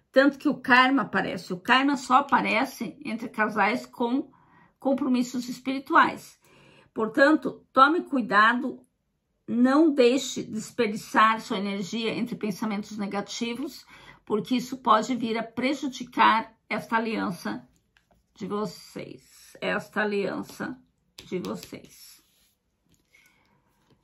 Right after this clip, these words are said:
E você, essa pessoa vai te surpreender, ela vai vir falar com você. Você vai ter uma surpresa muito agradável por parte dessa pessoa. Continue acreditando, continue enviando energias positivas, continue orando,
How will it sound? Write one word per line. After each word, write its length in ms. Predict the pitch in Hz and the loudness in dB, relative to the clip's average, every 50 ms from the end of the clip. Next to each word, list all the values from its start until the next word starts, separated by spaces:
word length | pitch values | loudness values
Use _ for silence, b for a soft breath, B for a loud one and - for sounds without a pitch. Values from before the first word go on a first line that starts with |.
| _ _ _ _ _ _ _ _ _ _ _ _ _ _ _ _ _ _ _ _ _ _ _ _ - - | _ _ _ _ _ _ _ _ _ _ _ _ _ _ _ _ _ _ _ _ _ _ _ _ -12 -8
E 80 | - 247 | -6 -2
você, 600 | 240 269 285 - - - 233 220 214 214 233 285 - _ _ _ | 0 -2 -2 -2 -2 -2 -2 -2 -2 -4 -6 -8 -14 _ _ _
essa 200 | - 214 - 247 | -8 -6 -6 -6
pessoa 320 | 240 - 240 - - 240 233 | -6 -6 -6 -4 -2 -2 0
vai 140 | 240 208 214 | 0 0 0
te 100 | 214 - | -4 -8
surpreender, 680 | - - 254 226 240 254 254 277 254 214 190 - - | -10 -8 -8 -6 -4 -2 -2 0 0 0 -2 -2 -4
ela 160 | - 240 226 | -4 -4 -4
vai 160 | 214 214 220 220 | -2 -2 -2 -2
vir 140 | 202 202 | -2 -2
falar 380 | 196 - - 262 269 240 233 - - | -2 -4 -4 -2 0 0 -2 -2 -4
com 120 | - 196 185 | -8 -10 -10
você. 440 | 190 185 185 - - - - _ _ _ _ _ _ | -10 -10 -10 -12 -16 -18 -20 _ _ _ _ _ _
Você 140 | _ - - | _ -10 -8
vai 120 | 196 - | -6 -6
ter 160 | - 233 226 | -4 -4 -6
uma 140 | 226 233 233 | -4 -6 -6
surpresa 600 | - - 220 - - 214 214 214 220 - - - - | -8 -10 -14 -12 -8 -6 -6 -6 -6 -8 -10 -12 -10
muito 500 | - 220 214 226 233 254 285 359 359 359 294 | -8 -6 -4 -2 0 2 2 2 0 0 -2
agradável 720 | 269 226 233 233 208 202 196 - 190 202 - 196 196 180 | -2 -4 -4 -6 -4 -2 0 0 0 0 -2 -4 -6 -4
por 200 | - 208 202 202 | -6 -6 -8 -4
parte 360 | - - - 190 190 - - | -4 -4 -4 -4 -6 -8 -10
dessa 240 | 185 180 - - 185 | -10 -10 -10 -10 -10
pessoa. 480 | - - - - - - 185 - - B B B B B B B B B - - | -10 -10 -12 -12 -12 -12 -14 -14 -14 B B B B B B B B B -10 -8
Continue 480 | 220 185 - - 233 247 247 254 262 | -8 -8 -6 -6 -4 -2 -2 0 0
acreditando, 800 | 262 262 - 233 202 190 190 - - _ - 233 240 240 240 247 247 | -2 -2 -4 -6 -8 -8 -10 -14 -18 _ -6 -4 -4 -2 -2 -4 -4
continue 500 | - - 214 208 - - - 214 220 220 | -6 -6 -10 -10 -10 -10 -8 -6 -6 -4
enviando 400 | 220 220 175 220 214 208 214 208 | -6 -6 -6 -6 -6 -6 -6 -6
energias 460 | 196 190 196 196 - - 190 190 - - | -6 -6 -8 -8 -8 -10 -12 -12 -12 -12
positivas, 760 | - 185 175 - 175 - - - 240 262 254 247 240 - - | -12 -12 -12 -12 -14 -16 -10 -6 -4 -4 -4 -4 -6 -8 -8
continue 560 | - 208 180 - - - 214 214 208 202 196 | -10 -10 -10 -10 -10 -8 -8 -6 -4 -4 -4
orando, 600 | 190 185 175 180 233 240 240 240 240 247 - B | -4 -4 -4 -4 -6 -6 -6 -6 -8 -8 -10 B